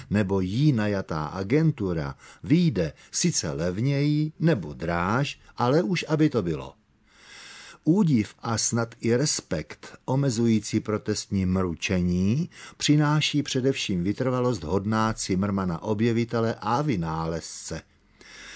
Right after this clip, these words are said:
Jeden každý přece ví, pokud není zcela smyslu zbaven požíváním toxických látek v množství větším než malém, že dítě se pohlavkovat nemá. Tak jako si dítě nemá hrát se sirkami,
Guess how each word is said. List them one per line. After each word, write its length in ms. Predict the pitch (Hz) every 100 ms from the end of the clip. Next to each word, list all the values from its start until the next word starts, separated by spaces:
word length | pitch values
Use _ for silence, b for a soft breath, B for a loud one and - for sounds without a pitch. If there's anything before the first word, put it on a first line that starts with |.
| B B B
Jeden 300 | 185 190 180
každý 340 | 175 165 175
přece 420 | - 160 - 160
ví, 460 | 131 117 104 101 104
pokud 320 | 139 - 143
není 280 | 127 131 139
zcela 300 | - 147 123
smyslu 440 | 117 120 117 113
zbaven 480 | 107 92 107 110 110 95
požíváním 840 | 107 101 113 110 107 107 110 107
toxických 720 | 110 - 117 107 - 110 98
látek 460 | 107 101 101 107 92
v 100 | 87
množství 460 | 98 101 - 113
větším 420 | 101 101 - 101
než 200 | 90 82
malém, 680 | 104 98 90 85 95 107 143 - B B B B B
že 180 | 160 202
dítě 440 | 151 165 160 170
se 180 | 151 160
pohlavkovat 880 | - 143 131 131 - 131 131 123 -
nemá. 800 | 80 85 110 160 135 78 67 62 _ B B B B B
Tak 200 | - 110
jako 220 | 113 104
si 140 | 104 104
dítě 360 | 98 101 104
nemá 600 | 87 95 107 98 87 82
hrát 440 | 82 82 104 143 -
se 140 | 139
sirkami, 680 | 127 135 120 117 117 107 107